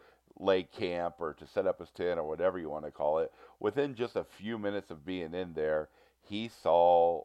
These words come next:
literally, un-, unfortunately, a Japanese man who committed suicide by hanging himself. He filmed all of this. He didn't just film the reaction, he filmed the actual body,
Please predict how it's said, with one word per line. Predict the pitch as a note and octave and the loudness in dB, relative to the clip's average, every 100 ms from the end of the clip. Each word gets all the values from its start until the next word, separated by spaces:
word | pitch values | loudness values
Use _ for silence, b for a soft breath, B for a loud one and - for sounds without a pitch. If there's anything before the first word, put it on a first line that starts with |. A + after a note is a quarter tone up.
| _ | _
literally, | - D#2 F2 E2+ E2+ D#2+ - | -16 -10 -8 -6 -6 -6 -8
un-, | D#2+ D#2 B1+ | -10 -12 -8
unfortunately, | F2+ F2 - E2+ - D#2+ D2 D#2+ D#2+ D#2 b b b | -8 -8 -6 -6 -6 -12 -8 -8 -8 -10 b b b
a | - D#2 D#2 D#2 D2 D2 - _ - | -2 -2 -2 -4 -6 -10 -14 _ 0
Japanese | G2+ G2 F2 F2 E2+ E2+ | 2 2 0 -12 -12 -12
man | E2+ E2+ E2+ E2 D#2 | -8 -4 -4 -6 -10
who | D#2+ D#2+ D#2+ D#2 D#2 D#2 b b b - | -12 -10 -8 -8 -10 -14 b b b -12
committed | G2+ F2+ F2 E2 | -8 -6 -6 -10
suicide | - F2 D#2+ - E2 D#2+ D2 | -10 -10 -8 -2 0 0 -2
by | C#2+ D2 | -8 -8
hanging | D#2 E2 C2+ B1+ B1+ | -10 -12 -14 -20 -20
himself. | G#1 _ - - _ _ _ _ _ _ _ _ _ _ _ _ _ _ _ _ _ _ _ _ | -20 _ -16 -16 _ _ _ _ _ _ _ _ _ _ _ _ _ _ _ _ _ _ _ _
He | F#2+ A#2+ E3 | -12 -8 -8
filmed | - - G2+ G2+ D#2+ | -10 0 2 2 0
all | C#2+ C#2+ C#2 | -4 -2 -4
of | C2 | -6
this. | A#1+ - - _ b b b | -16 -16 -20 _ b b b
He | A#2+ C3+ | -4 2
didn't | E3 A#2 G2 | 4 2 0
just | A2+ G#2 _ | 0 -2 _
film | E2+ F#2 F#2 | 0 0 0
the | E2 | -8
reaction, | D2 D#2 E2 F2 - E2 | -4 2 2 2 -2 -10
he | E2 G2+ A2 | -10 -12 -10
filmed | - F#2+ F2+ | -2 -2 -2
the | D#2+ C#2 | -10 -6
actual | E2 D#2+ - D#2 C2 B1+ | -6 -6 -12 -10 -10 -2
body, | F#2 F#2 F2+ F#2 F2+ | 0 0 -2 -8 -12